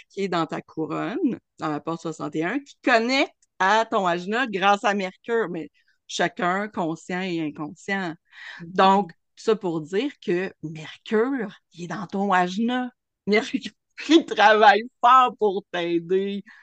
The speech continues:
Speaker 1: à conceptualiser. Comment tu fais pour te calmer le mental ?
Speaker 2: Eh bien, j'ai intégré, il n'y a pas si longtemps, le yoga.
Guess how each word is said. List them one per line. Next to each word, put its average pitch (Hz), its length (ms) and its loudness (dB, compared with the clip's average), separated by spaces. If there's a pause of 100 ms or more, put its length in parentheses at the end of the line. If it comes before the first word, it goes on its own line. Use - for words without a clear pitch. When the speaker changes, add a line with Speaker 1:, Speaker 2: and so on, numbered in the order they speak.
(180)
Speaker 1:
à 175 160 6
conceptualiser. 160 1500 -2 (240)
Comment 185 240 -2
tu - 200 -20
fais 196 180 -6 (160)
pour 147 240 -10
te - 100 -10
calmer 165 360 -8
le 147 80 -4
mental ? 170 520 -4 (1160)
Speaker 2:
Eh 226 160 6
bien, 240 480 6
j'ai 202 440 4
intégré, 247 580 2 (220)
il 247 60 -2
n'y 208 80 4
a - 40 -4
pas - 200 -10
si - 200 -4
longtemps, 254 640 2 (260)
le 349 300 2
yoga. 339 320 -2